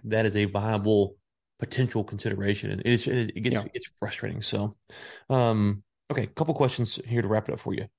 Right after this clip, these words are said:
Speaker 1: From Putin's perspective, today, what has his big, biggest success been?
Speaker 2: I mean, you mean in this war? I mean, generally speaking, I think it will be the annexation of Crimea.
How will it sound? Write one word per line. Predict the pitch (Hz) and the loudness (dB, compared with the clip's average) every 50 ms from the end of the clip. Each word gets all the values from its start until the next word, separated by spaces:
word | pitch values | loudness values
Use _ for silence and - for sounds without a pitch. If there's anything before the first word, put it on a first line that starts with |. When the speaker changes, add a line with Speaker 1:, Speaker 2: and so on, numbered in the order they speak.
| _ _ _ _ _ _ _ _ _ _ _ _ _ _ _ _ _ _ _ _ _ _ _ _ _ _ _ _ _ _ _ _ _ _ _ _ | _ _ _ _ _ _ _ _ _ _ _ _ _ _ _ _ _ _ _ _ _ _ _ _ _ _ _ _ _ _ _ _ _ _ _ _
Speaker 1:
From | - 160 147 135 | 0 2 4 4
Putin's | - 156 - 135 - | 4 4 4 2 0
perspective, | - 120 - - 113 110 - - - - - _ _ _ _ _ _ _ _ _ _ _ _ _ _ _ _ _ _ _ _ _ _ _ _ _ _ _ _ _ _ _ _ _ _ _ _ _ - | -4 -4 -2 0 -2 -2 -2 -6 -8 -8 -12 _ _ _ _ _ _ _ _ _ _ _ _ _ _ _ _ _ _ _ _ _ _ _ _ _ _ _ _ _ _ _ _ _ _ _ _ _ -2
today, | - 135 117 113 104 87 87 92 - | 0 2 4 4 2 2 0 -2 -2
what | - 113 120 | 0 2 2
has | 123 104 | 2 2
his | 113 104 | 2 0
big, | 98 101 110 110 - - - - | 0 2 0 0 0 -4 -12 -6
biggest | - 123 113 107 117 107 - - | -2 -2 0 0 0 -2 -2 -6
success | - - 131 - - - 95 98 - | -8 -8 -6 -6 -4 -4 -4 -6 -6
been? | - - 98 92 - - _ _ _ _ _ _ _ _ _ _ _ _ _ _ _ _ _ _ _ _ _ _ _ _ _ _ _ _ _ _ _ _ _ _ _ _ _ _ _ _ _ _ _ _ _ _ _ _ _ | -6 -6 -6 -6 -6 -8 _ _ _ _ _ _ _ _ _ _ _ _ _ _ _ _ _ _ _ _ _ _ _ _ _ _ _ _ _ _ _ _ _ _ _ _ _ _ _ _ _ _ _ _ _ _ _ _ _
Speaker 2:
I | - 190 | 6 8
mean, | 196 196 196 190 170 139 127 - - - - - - _ _ _ | 10 10 10 8 6 6 4 0 -6 -14 -16 -18 -20 _ _ _
you | - 175 160 | 6 8 10
mean | 175 170 165 | 10 10 10
in | 170 185 170 | 10 10 10
this | 190 277 - - | 10 8 8 6
war? | 285 269 247 214 | 8 8 8 8
I | |
mean, | 190 190 190 | 8 8 8
generally | 156 - 233 254 269 262 240 | 8 8 8 8 8 6 4
speaking, | - - 247 240 - 233 220 190 | 2 2 0 0 0 0 -2 -2
I | - 170 | 0 -2
think | 175 - 175 160 - | -2 0 0 0 0
it | 165 | 0
will | 143 147 | 0 0
be | 139 151 147 | 2 2 2
the | 143 151 | 2 2
annexation | 139 139 147 147 - - 127 123 - - 127 | 0 0 -2 -2 -2 -2 -2 -2 0 -2 -4
of | 120 | -2
Crimea. | - - 123 113 107 104 87 85 82 | -2 -2 -2 0 0 0 -2 -4 -6